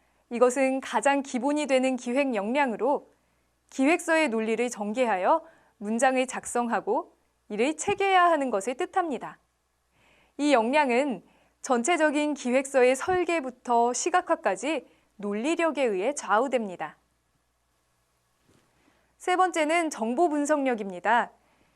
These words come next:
기획에 필요한 정보의 수집, 가공, 분석과 분류 능력 등 기획서에 맞는 자료를 조사하여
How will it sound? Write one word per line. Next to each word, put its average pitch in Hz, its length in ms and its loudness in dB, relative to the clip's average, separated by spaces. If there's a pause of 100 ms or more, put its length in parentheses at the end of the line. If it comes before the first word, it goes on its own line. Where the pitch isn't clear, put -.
(340)
기획에 277 420 2
필요한 269 500 2
정보의 220 480 0
수집, 226 520 -6 (280)
가공, 262 580 -4 (300)
분석과 269 680 0 (380)
분류 311 340 0
능력 320 360 0
등 302 320 -6
기획서에 285 580 -2
맞는 247 300 -2
자료를 233 440 -4
조사하여 208 760 0